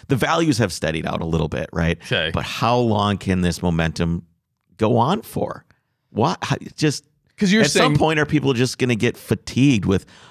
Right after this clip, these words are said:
Speaker 1: um, I know there's, there's people that aren't Porsche people that I know that are B M W people that are just like, "Oh my God, n-, just stop."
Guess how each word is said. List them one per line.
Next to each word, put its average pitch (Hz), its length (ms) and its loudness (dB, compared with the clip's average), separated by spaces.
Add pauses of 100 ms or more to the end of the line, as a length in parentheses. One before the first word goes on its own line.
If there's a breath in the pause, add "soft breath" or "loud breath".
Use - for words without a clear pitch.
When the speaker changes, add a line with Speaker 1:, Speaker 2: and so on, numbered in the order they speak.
(180 loud breath)
Speaker 1:
um, 87 260 0
I 117 100 2
know 143 200 2
there's, 117 260 0 (140)
there's 110 200 0
people 110 220 -2
that 92 100 0
aren't - 200 0
Porsche 143 300 -2
people 156 440 0
that 110 100 -2
I 131 80 -2
know 123 140 -2
that 107 100 0
are 95 80 2
B 82 140 -4
M 85 60 -4
W 117 260 2
people 175 340 0 (400 loud breath)
that 104 120 2
are 107 60 2
just 85 120 -4
like, 82 120 -2 (380 soft breath)
"Oh 78 160 2
my 76 220 2
God, 71 360 4 (680 soft breath)
n-, 110 220 2
just 92 340 0
stop." - 640 -4